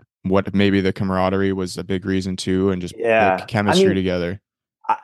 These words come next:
Speaker 2: I, like I said before, I, I wasn't a hundred percent sure if the goal was, "Hey,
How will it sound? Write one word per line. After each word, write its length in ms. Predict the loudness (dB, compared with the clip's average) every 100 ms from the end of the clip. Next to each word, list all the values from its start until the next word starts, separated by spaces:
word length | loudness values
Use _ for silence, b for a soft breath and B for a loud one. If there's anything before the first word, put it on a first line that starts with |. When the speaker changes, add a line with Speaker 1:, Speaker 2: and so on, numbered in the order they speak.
| -4
Speaker 2:
I, 80 | 0
like 180 | 2 2
I 60 | 0
said 320 | 4 2 2
before, 520 | -4 -2 0 2 2
I, 240 | -2 -4 -4
I 80 | -2
wasn't 320 | 2 4 4
a 40 | 0
hundred 300 | 0 -2 -2
percent 480 | -2 -2 -2 -2 -4
sure 400 | -14 -2 2 4
if 120 | 2 0
the 60 |
goal 320 | -2 2 2 2
was, 260 | -2 -2
"Hey, 420 | -4 0 0 -2